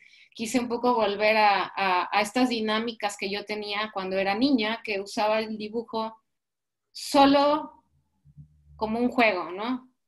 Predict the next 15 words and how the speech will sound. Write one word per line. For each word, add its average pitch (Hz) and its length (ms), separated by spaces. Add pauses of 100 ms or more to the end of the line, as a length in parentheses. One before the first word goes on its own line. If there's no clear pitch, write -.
(100)
O - 60
sea, 240 280
ya 247 180
no 285 160
puedo 254 280
volver 202 300
a 214 80
la 190 80
infancia 202 480
definitivamente, 190 880
pues 180 140
ya 190 120
soy 214 160
una 208 200
adulta, 208 600